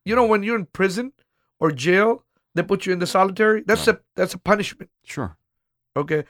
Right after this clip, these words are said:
Speaker 1: and you've seen movies when pe-, when they put 'em in solitary, they go crazy. That's a punishment. Humans are not meant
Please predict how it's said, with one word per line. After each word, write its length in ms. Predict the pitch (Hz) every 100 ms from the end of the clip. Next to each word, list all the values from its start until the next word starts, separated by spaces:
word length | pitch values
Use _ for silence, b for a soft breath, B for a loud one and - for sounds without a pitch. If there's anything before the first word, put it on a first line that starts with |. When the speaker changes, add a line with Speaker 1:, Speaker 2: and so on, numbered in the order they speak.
| b -
Speaker 1:
and 200 | 160 170
you've 180 | 185 202
seen 240 | 226 208
movies 420 | 180 185 175 175
when 140 | 170 151
pe-, 160 | 185
when 160 | 175 175
they 80 | 165
put 160 | 180
'em 80 | 175
in 60 | 170
solitary, 500 | 170 170 156 175 165
they 120 | 156
go 160 | 156
crazy. 560 | 156 - 190 190 147 143 _ _ _ _ _ _ _ _ _
That's 220 | 190 208
a 40 | -
punishment. 640 | 196 190 - - - _ _ _ _ _ _ _ _ _ _ _ _
Humans 480 | _ 214 233 202 156
are 80 | 160
not 340 | 160 170 -
meant 380 | 147 160 170